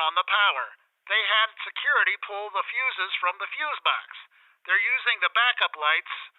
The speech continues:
No need to have full power for just one person.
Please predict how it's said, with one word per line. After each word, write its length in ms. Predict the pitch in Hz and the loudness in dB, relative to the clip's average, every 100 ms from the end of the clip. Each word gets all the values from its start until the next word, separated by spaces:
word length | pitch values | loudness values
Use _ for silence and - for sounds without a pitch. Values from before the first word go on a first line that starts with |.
| _ _ 170 | _ _ -2
No 80 | 262 294 | -2 0
need 160 | 254 262 | -2 0
to 120 | 190 | 0
have 320 | 170 165 - 202 | 2 2 0 -8
full 120 | 185 | -6
power 320 | - 180 147 147 | 0 2 4 0
for 80 | 139 135 | 0 0
just 240 | 147 - - _ 190 | 0 -2 -10 _ -2
one 240 | 151 127 - | 0 0 0
person. 440 | 196 202 - 107 | 2 2 2 -8